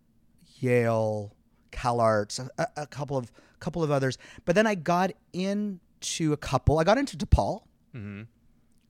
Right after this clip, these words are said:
Speaker 1: Somewhere else accepted me too. But I got all the way to the final round at Columbia. And when you
Speaker 2: Had
Speaker 1: get
Speaker 2: you
Speaker 1: in
Speaker 2: been to New York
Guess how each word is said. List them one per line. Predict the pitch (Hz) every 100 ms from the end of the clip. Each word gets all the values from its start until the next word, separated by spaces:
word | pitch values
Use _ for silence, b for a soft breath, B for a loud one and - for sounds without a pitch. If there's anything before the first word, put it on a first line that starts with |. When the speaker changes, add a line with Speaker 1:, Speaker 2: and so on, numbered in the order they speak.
| _ _ _ _ -
Speaker 1:
Somewhere | 214 226
else | 147 151 -
accepted | - - 143 127
me | 117
too. | 117 - 156 120 b b b
But | -
I | 160 151 -
got | 185 190 214 214 _ _ _ _ _ _ _ _ _ _ _ _ _ _ -
all | 180 233
the |
way | 240
to | 226
the | 190
final | - 156 160 165
round | 139 127 127
at | -
Columbia. | - 110 104 - _ _ _ _ _ _ _ _ _ - _ -
And | 127 120 113 110 113 _ b b b b b b b b b _ _ -
when | 143 156
you | 156
Speaker 2:
Had | 151
Speaker 1:
get |
Speaker 2:
you | 190
Speaker 1:
in |
Speaker 2:
been | 170 139
to | 143
New | 147
York | 131 98 92 101